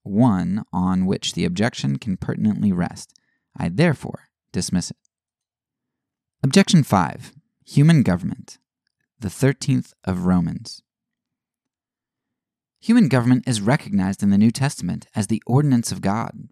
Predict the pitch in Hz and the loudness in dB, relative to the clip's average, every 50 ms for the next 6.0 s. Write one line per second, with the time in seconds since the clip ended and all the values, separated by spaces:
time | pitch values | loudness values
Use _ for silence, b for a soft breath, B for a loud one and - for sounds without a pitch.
0 | _ _ - 107 98 90 90 92 110 123 131 113 - - 98 98 95 92 90 - | _ _ -4 -4 -4 -4 -2 0 0 0 0 -2 -4 -2 -2 0 0 0 -2 -2
1 | - 113 113 107 90 87 90 - _ _ _ _ _ _ _ _ _ _ _ 101 | -4 -6 -4 -4 -6 -8 -10 -14 _ _ _ _ _ _ _ _ _ _ _ 4
2 | 104 120 143 160 170 185 196 - - - 139 131 147 - - - 95 95 92 - | 4 6 6 4 2 0 -2 -4 -4 -4 -2 -2 -2 -4 -2 -2 -2 -2 -2 -4
3 | - 110 101 101 - - 135 170 214 107 - 101 101 101 _ _ _ - 120 143 | -2 -2 -2 -2 -2 -4 -4 -4 -4 -6 -8 -12 -16 -18 _ _ _ -2 0 0
4 | 160 - - 107 113 92 85 92 135 170 147 110 - - - - - - _ _ | 0 -4 -2 -2 0 0 0 0 0 0 0 -2 -6 -8 -12 -12 -12 -18 _ _
5 | 110 113 - - 123 123 113 - _ 123 131 156 160 123 98 - - 98 117 | -8 -6 -4 -2 -2 -2 -2 -2 _ -2 0 0 0 0 -2 -6 -8 -10 -16